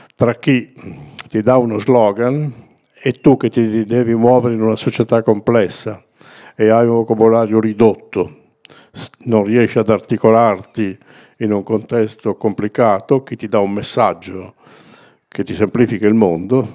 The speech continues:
tu gli vai addietro, perché ti semplifica la vita,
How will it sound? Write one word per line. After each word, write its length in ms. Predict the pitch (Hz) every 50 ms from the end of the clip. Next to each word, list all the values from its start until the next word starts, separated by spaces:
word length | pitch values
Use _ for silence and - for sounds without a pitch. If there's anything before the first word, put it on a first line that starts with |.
| - _
tu 120 | - 101
gli 80 | 95 98
vai 200 | 98 101 104 90
addietro, 600 | 87 87 90 120 127 113 85 - - 95 95 - - 71 - - _ _ _ _
perché 220 | - - - -
ti 80 | - -
semplifica 580 | 98 95 101 101 - 95 98 - - 92 101 95
la 100 | 87 85
vita, 460 | 87 113 113 92 - - - - -